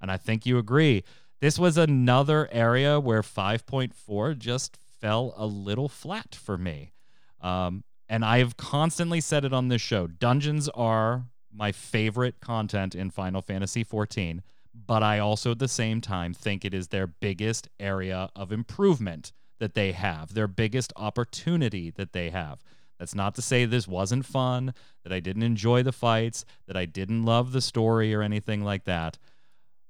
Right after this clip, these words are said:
But this one just fell kind of flat for me across the board. I will say that the music is cool. It's very Fantasia. It's very, um,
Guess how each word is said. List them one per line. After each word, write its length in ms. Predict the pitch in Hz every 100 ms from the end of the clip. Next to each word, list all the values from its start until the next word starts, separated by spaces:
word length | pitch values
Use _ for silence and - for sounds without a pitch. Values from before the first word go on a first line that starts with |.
| - -
But 140 | 139
this 160 | 180 196
one 120 | 185
just 260 | 165 - - -
fell 220 | 147 139
kind 640 | - - - 127 120 117 110
of 120 | 101
flat 540 | - 98 98 92 87
for 120 | - 92
me 240 | 92 85
across 460 | 82 - 92 87 -
the 100 | 90
board. 360 | 90 80 78 -
I 80 | 110
will 140 | 123 147
say 180 | 208 202
that 160 | 170
the 60 | 135
music 360 | 139 135 113
is 100 | 104
cool. 320 | - 98 104 - - - -
It's 260 | 117 107 117
very 380 | 123 135 143
Fantasia. 800 | 123 139 123 117 110 101 101 113 -
It's 180 | 113 98
very, 640 | 117 120 120 120 120 127
um, 640 | 131 120 117 117 117 104